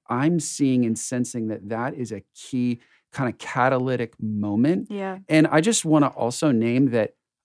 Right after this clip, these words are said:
Speaker 1: I believe, and we believe strongly, that God can heal in a moment.
Speaker 2: Yes.
Speaker 1: We, we believe
Speaker 2: Yeah.
Speaker 1: God can heal in a moment.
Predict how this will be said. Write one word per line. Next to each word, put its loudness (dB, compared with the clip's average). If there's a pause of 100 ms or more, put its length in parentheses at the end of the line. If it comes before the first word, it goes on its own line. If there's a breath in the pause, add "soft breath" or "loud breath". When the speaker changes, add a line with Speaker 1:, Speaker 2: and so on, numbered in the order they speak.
(140)
Speaker 1:
I 2
believe, 2
and 0
we 4
believe 0
strongly, -2
that -6
God 0
can -4
heal -6 (120)
in 2
a 0
moment. -4
Speaker 2:
Yes. -2 (140)
Speaker 1:
We, 4
we 8
believe 4
Speaker 2:
Yeah. -2
Speaker 1:
God 6
can 2
heal 4
in -2
a 2
moment. 2